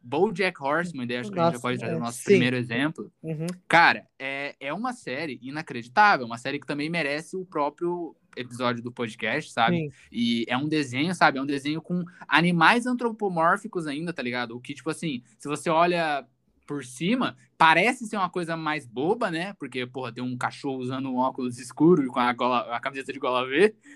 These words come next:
Speaker 1: <laughs> Mas, tipo, é, é uma,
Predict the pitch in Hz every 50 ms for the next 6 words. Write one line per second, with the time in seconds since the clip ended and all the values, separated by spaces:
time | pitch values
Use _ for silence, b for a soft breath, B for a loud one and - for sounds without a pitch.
0 | B B B B B 226 175 - - - 262 277 285 262 240 185 - - 151 151
1 | 151 151 156 156 165 175 175 - - - 185 175 - - 185 180 170 151 143 139
2 | 131 123 123 131 143 147 147 147 147 143 - - 156 165 185 185 180 151